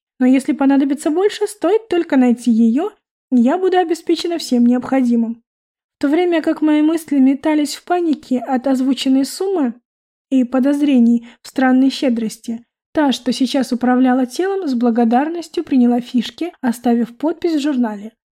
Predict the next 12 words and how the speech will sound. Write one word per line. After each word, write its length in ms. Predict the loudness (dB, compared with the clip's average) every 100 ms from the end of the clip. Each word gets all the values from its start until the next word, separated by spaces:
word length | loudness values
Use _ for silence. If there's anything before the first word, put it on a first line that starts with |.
| _ _ _ 0
Мою 360 | 2 4 4
подпись 540 | 2 0 0 0 0 2
до 120 | 0
последней 600 | -2 -4 -2 0 2 0
завитушки. 800 | 2 0 0 -2 -6 -8 -10 -12 _ _ _ -10
И 60 | -10
спокойно 680 | -4 -4 -2 0 0 0 -2
пошла 460 | -4 -2 -2 -2
обходить 520 | -2 -2 0 2 0
зал. 320 | 0 -2 -6 _ _ _ _ _ _ _ _
Тихая 380 | -2 -2 0 4
музыка, 640 | 4 4 2 0 -4 -4